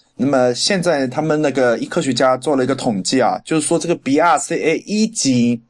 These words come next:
它如果发生突变的话啊，乳腺癌它的，呃，这个风险由原来的百分之十二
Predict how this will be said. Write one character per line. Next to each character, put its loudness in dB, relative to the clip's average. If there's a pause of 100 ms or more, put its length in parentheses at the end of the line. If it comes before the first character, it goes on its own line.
(100)
它 2
如 -6
果 2
发 0
生 -4
突 -2
变 2
的 2
话 0
啊， -2 (340)
乳 2
腺 2
癌 2
它 2
的， 0 (280)
呃， 2
这 -4
个 0
风 -2
险 0
由 2
原 4
来 0
的 0
百 0
分 -8
之 -8
十 2
二 4